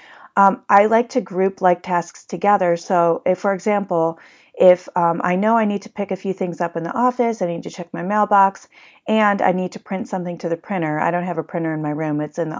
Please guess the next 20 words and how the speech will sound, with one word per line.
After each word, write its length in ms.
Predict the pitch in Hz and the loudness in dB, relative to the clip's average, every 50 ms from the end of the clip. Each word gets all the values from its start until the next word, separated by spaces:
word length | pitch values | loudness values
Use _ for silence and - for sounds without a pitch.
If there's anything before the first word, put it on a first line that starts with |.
| - 151 151 | -6 -6 -6
office. 280 | 147 - 156 156 151 | -8 -8 -10 -10 -8
That's 220 | - - - - - | -8 -10 -10 -10 -14
the 100 | - - | -14 -14
closest 460 | - - 175 165 160 - 160 - - | -6 -4 -2 -2 -2 -4 -10 -12 -10
one 160 | 160 160 156 | -8 -8 -8
I 40 | 156 | -8
can 180 | - 170 160 | -10 -12 -6
get 200 | 160 170 170 165 - - | -4 -4 -4 -4 -6 -12
to. 240 | - 151 147 156 175 _ _ _ _ _ _ - - - - - _ _ | -10 -10 -10 -10 -12 _ _ _ _ _ _ -20 -20 -20 -20 -20 _ _
Then 260 | - 190 190 190 - _ | 0 2 2 0 -2 _
I 240 | 190 190 190 208 214 | 4 4 6 6 4
will 540 | 202 185 180 175 170 165 165 160 160 170 _ | 2 2 2 2 2 2 2 0 -2 -6 _
print 280 | - - 220 247 262 - | -2 -2 -2 -2 -2 -6
to, 200 | - 240 - - - | -6 -8 -8 -8 -6
what 200 | 190 190 185 190 | 0 2 4 4
I 80 | 190 | 4
need 200 | 190 196 190 190 | 2 2 -2 -4
to 80 | - 220 | -6 -6
the 100 | - 226 | -6 -6
printer 480 | - - 185 165 156 151 156 160 165 | -6 -6 -6 -4 -4 -4 -6 -8 -10